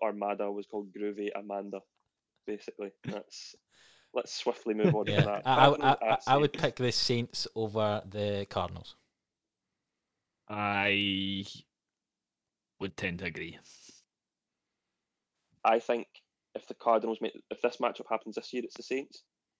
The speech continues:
Speaker 1: If this happens next year with playoff experience, the Cardinals win it.
Speaker 2: Yeah.
Speaker 1: I think the, the lack of playoff experience is massive. Um, six bucks. Six bucks is another one.
Speaker 2: Ah, I was gonna
Speaker 1: At
Speaker 2: say, we're
Speaker 1: three
Speaker 2: making all
Speaker 1: Seahawks.
Speaker 2: these names.
Speaker 1: <laughs>
Speaker 2: At, at the
Speaker 1: At the number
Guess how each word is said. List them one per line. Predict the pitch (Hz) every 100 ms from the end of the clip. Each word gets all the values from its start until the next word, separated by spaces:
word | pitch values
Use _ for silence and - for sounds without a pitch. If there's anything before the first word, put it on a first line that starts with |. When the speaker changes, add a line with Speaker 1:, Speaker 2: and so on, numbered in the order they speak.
| _ -
Speaker 1:
If | -
this | 107
happens | 107 107 104 104
next | 113 - -
year | 110
with | 101 -
playoff | 107 107 -
experience, | - 113 107 101 - - _ _ _ -
the | 104 101 101
Cardinals | 104 101 98 98
win | 101
it. | 98 _ _ 107
Speaker 2:
Yeah. | 95 127 _ _ _ _ _ _ _ _ -
Speaker 1:
I | -
think | 107 107 -
the, | 107 107
the | 107
lack | 104 107 104
of | -
playoff | 107 -
experience | - 107 98
is | 104
massive. | 107 107 - 107 _ _ _ _ _ -
Um, | 107 107 107 - -
six | - - - -
bucks. | - - - - - _ _ _ _ -
Six | - -
bucks | 135 - 170
is |
another | 156 143 196
one. | 175 - -
Speaker 2:
Ah, | 202 277
I |
was | 135 -
gonna | 120
Speaker 1:
At | 120
Speaker 2:
say, | 143
we're | 123
Speaker 1:
three | 123
Speaker 2:
making | 147 117 110
all | 127
Speaker 1:
Seahawks. |
Speaker 2:
these | 147 127 135
names. | 127 104 95 - _ _ _ _ _
Speaker 1:
<laughs> | _ _ _ _ _ -
Speaker 2:
At, | 113 156
at | 147
the | 151
Speaker 1:
At | 123
the |
number | 143